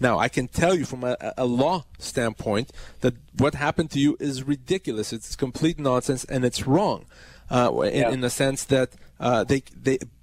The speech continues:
Speaker 1: they can't do that. If your doctor says you can't work, it doesn't matter what the insurance company says. The, uh, but the reality is, I can tell you also what the law says, but the only one that can help you enforce those rights is the union. Now,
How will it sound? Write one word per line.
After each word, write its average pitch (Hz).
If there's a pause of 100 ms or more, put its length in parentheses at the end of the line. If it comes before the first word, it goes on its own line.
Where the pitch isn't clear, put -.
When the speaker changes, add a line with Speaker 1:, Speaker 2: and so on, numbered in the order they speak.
Speaker 1:
they 135
can't 190
do 196
that. -
If 120
your 147
doctor 160
says 139
you 135
can't 135
work, 143
it 151
doesn't 151
matter 151
what 143
the 131
insurance 120
company 107
says. 113 (380)
The, 117
uh, 107
but 120 (160)
the 127
reality 160
is, 143
I 147
can 143
tell 160
you 151
also 151
what 131
the 123
law 117
says, 190 (240)
but -
the 147
only 185
one 170
that 139
can 113
help 165
you 147
enforce 131
those 117
rights 110
is 120
the 127
union. 170 (540)
Now, 139